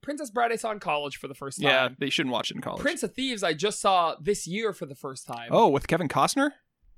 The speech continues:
Speaker 1: No, sorry. What was the one we just said? The Mel Brooks
Speaker 2: Prince
Speaker 1: one.
Speaker 2: in Tights. Prince of Tights.
Speaker 1: Uh,
Speaker 2: Prince
Speaker 1: yeah,
Speaker 2: in
Speaker 1: Men in
Speaker 2: Tights.
Speaker 1: Tights.
Speaker 2: Men in Tights, yeah.
Speaker 1: Men in Tights, yes. Um, and boy, was it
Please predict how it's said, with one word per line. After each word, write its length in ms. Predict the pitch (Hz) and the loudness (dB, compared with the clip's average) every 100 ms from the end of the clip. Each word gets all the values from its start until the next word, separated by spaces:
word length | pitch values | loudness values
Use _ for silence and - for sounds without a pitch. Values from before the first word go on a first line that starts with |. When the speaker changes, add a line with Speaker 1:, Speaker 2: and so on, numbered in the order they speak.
| - | -6
Speaker 1:
No, 320 | 208 165 139 _ _ 208 | -2 -2 -4 _ _ -10
sorry. 360 | 226 175 151 - - | -4 -2 -2 -6 -10
What 240 | 208 208 | -10 -4
was 140 | 220 | -4
the 60 | 220 | -4
one 100 | 226 | -6
we 80 | 220 | -6
just 180 | 214 - | -6 -4
said? 200 | 240 208 | -4 -4
The 60 | |
Mel 120 | 202 190 | -4 -2
Brooks 200 | 160 - | -4 -2
Speaker 2:
Prince 200 | 180 165 | -2 0
Speaker 1:
one. 40 | 147 | 0
Speaker 2:
in 20 | |
Tights. 280 | 135 - - | -2 -2 -2
Prince 200 | 156 143 | -2 -2
of 60 | |
Tights. 280 | - - - | -8 -8 -2
Speaker 1:
Uh, 60 | 233 | 0
Speaker 2:
Prince 140 | 226 240 | 0 2
Speaker 1:
yeah, 80 | 220 | 2
Speaker 2:
in 60 | |
Speaker 1:
Men 140 | 269 285 | 2 0
in 60 | |
Speaker 2:
Tights. 40 | 214 147 | 0 -2
Speaker 1:
Tights. 80 | 156 | -2
Speaker 2:
Men 80 | |
in 60 | 151 | -2
Tights, 240 | - - - | -4 -8 -8
yeah. 80 | |
Speaker 1:
Men 140 | - 156 | -6 -6
in 80 | 139 | -8
Tights, 340 | 139 - - | -12 -14 -14
yes. 300 | - - - _ _ _ - | -14 -14 -20 _ _ _ 2
Um, 560 | 180 165 151 139 143 - _ _ - | 4 6 4 0 -8 -20 _ _ -4
and 220 | 185 160 | -4 -2
boy, 320 | 214 330 302 | 2 4 4
was 280 | 202 202 196 | 4 2 2
it 160 | 339 | -6